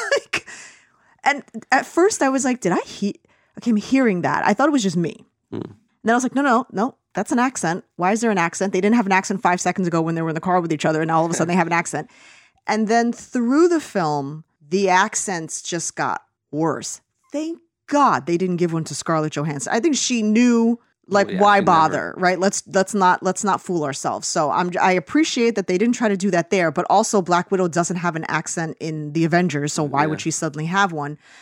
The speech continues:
Speaker 1: Um, but the, the, the, uh, explanation is gonna be like, "Oh, well, 'cause they lived, they, they moved abroad."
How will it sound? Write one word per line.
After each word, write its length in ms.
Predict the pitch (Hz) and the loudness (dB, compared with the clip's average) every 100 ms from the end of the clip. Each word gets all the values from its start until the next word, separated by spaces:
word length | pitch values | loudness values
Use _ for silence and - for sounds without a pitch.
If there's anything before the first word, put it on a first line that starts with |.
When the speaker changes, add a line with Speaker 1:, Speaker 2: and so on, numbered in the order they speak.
| - _ - | -20 _ -2
Speaker 1:
Um, 380 | 170 160 156 - _ _ 180 | 0 -2 -6 -12 _ _ -2
but 240 | 220 214 - | -2 -2 -14
the, 300 | 175 185 247 | -10 -6 -6
the, 320 | 190 233 220 - | -4 -4 -4 -10
the, 500 | 113 190 220 214 190 _ | -12 -8 -4 -4 -6 _
uh, 360 | - 170 165 160 | -8 -6 -4 -4
explanation 840 | - - - 190 220 277 175 165 170 | -4 -4 -4 -4 -4 -4 -6 -8 -8
is 180 | - 165 | -6 -4
gonna 200 | 185 175 | -4 -2
be 160 | 180 | -4
like, 220 | 170 165 - | -4 -4 0
"Oh, 120 | 277 | 0
well, 160 | 202 180 | 0 -2
'cause 180 | 220 | -4
they 160 | 165 202 | -2 -2
lived, 340 | 185 196 185 - _ _ _ - | 0 -2 -4 -10 _ _ _ 0
they, 120 | 202 | 0
they 200 | 196 208 | 4 2
moved 300 | 214 233 220 | 4 2 2
abroad." 560 | 190 170 196 180 - | 2 4 4 4 0